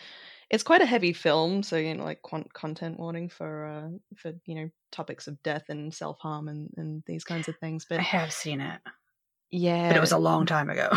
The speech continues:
Speaker 2: <laughs> And it
Speaker 1: That
Speaker 2: bothered me, so I wiped it out of my me-,
Speaker 1: <laughs>
Speaker 2: memory. <laughs>
Speaker 1: It's, it's an intense film. It's, it can be pretty dark and pretty heavy, but overall, the way they present ideas of,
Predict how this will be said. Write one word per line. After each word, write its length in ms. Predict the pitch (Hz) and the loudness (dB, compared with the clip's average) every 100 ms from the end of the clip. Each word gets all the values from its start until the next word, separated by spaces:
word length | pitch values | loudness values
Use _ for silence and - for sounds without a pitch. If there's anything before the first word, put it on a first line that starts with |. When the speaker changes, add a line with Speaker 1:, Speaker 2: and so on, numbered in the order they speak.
| 605 539 | 6 4
Speaker 2:
<laughs> 60 | 480 - _ _ _ _ - - | 4 -4 _ _ _ _ -6 12
And 120 | 208 | 12
it 80 | 180 | 12
Speaker 1:
That 120 | 220 | 12
Speaker 2:
bothered 220 | 196 185 | 12 12
me, 200 | 156 151 - | 10 8 2
so 180 | - 208 | 8 12
I 120 | 190 | 12
wiped 260 | 185 185 185 | 12 12 12
it 100 | 180 | 12
out 160 | 180 - | 12 12
of 60 | |
my 140 | 170 175 | 12 12
me-, 240 | 185 180 | 12 10
Speaker 1:
<laughs> 40 | 196 | 6
Speaker 2:
memory. 580 | 180 190 180 165 311 427 | 10 12 12 12 12 12
<laughs> 60 | - - - 1077 370 - 349 311 - - - - - - | 8 8 8 8 4 0 4 4 4 -2 2 4 6 10
Speaker 1:
It's, 380 | 240 202 - - | 10 10 -4 6
it's 220 | 277 226 302 | 6 8 8
an 100 | 285 | 8
intense 520 | 277 - 247 285 - | 8 8 6 6 4
film. 440 | - 185 185 196 | 8 10 10 8
It's, 320 | 247 - - - | 4 2 -4 0
it 160 | - - | 0 4
can 140 | 202 | 4
be 100 | 202 | 4
pretty 260 | - 233 233 | 4 2 6
dark 260 | 190 175 | 6 6
and 100 | 175 | 4
pretty 280 | 175 175 170 | 2 2 2
heavy, 460 | 190 156 156 160 190 - - - - | 2 2 2 0 -4 -10 -12 -14 -6
but 140 | - - | -4 2
overall, 800 | 277 381 262 180 165 175 175 - | 2 4 6 8 6 6 0 -2
the 80 | 180 | -2
way 300 | 165 165 165 | 2 2 4
they 180 | 180 175 | 2 -2
present 920 | - 175 156 156 151 151 - - - - - - _ - | -4 -4 -2 0 2 2 0 -6 -10 -16 -20 -20 _ 2
ideas 760 | 165 160 156 160 165 170 165 | 4 4 2 4 6 6 6
of, 500 | - 160 156 151 - | 2 2 2 -2 -12